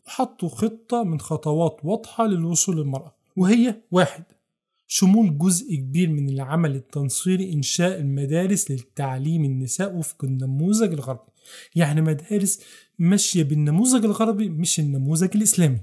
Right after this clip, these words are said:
اتنين، ضرورة الهرب من الصراع الفكري المباشر بين الكتاب المقدس والقرآن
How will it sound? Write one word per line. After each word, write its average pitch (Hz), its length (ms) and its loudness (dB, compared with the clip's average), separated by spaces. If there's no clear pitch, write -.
اتنين، 202 420 4
ضرورة 165 500 4
الهرب 160 360 0
من 139 140 -2
الصراع 143 420 -2
الفكري 180 760 0
المباشر 156 460 2
بين 131 200 -4
الكتاب 214 440 2
المقدس 226 720 0
والقرآن 175 720 -2